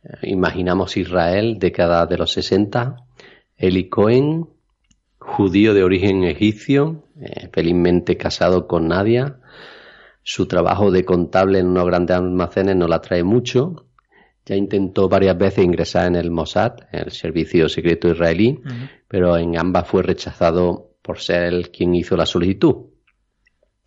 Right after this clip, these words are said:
Speaker 1: En la década de los sesenta, los problemas entre Israel y Siria van en aumento y el Mossad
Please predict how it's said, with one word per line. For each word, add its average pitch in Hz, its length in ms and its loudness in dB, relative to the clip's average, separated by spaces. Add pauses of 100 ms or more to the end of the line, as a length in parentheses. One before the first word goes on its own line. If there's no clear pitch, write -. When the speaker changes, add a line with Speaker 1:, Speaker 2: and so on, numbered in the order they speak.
(600)
Speaker 1:
En 87 200 2
la 85 160 4
década 98 300 2
de 98 40 4
los 95 140 0
sesenta, 110 460 0
los 104 120 0
problemas 90 380 0
entre 87 380 -2
Israel 87 440 -2
y 87 60 -4
Siria 95 540 -4
van 90 240 0
en 87 200 0
aumento 104 760 0 (160)
y 87 120 -2
el 82 140 0
Mossad 82 340 -4